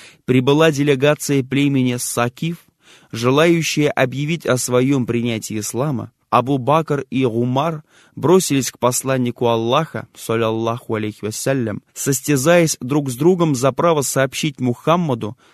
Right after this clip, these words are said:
да благословит его Аллах и приветствует, радостную весть. Абу Бакр, да будет доволен им Аллах, все-таки опередил Умара, да будет доволен им Аллах. Члены делегации объявили,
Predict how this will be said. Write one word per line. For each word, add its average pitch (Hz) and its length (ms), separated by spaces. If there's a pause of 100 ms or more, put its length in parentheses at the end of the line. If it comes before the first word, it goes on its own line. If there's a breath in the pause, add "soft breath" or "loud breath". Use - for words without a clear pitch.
(120 soft breath)
да 107 160
благословит 123 680
его 107 200
Аллах 107 320
и 113 60
приветствует, 110 680 (320 loud breath)
радостную 147 680
весть. - 420 (200)
Абу 117 260
Бакр, 139 480 (240)
да 117 200
будет 127 300
доволен 107 400
им 113 240
Аллах, 131 400 (260 soft breath)
все-таки 165 680
опередил 147 760
Умара, 131 560 (260)
да 117 200
будет 139 260
доволен 107 440
им 104 200
Аллах. 104 400 (280)
Члены 143 440
делегации 139 720
объявили, 123 600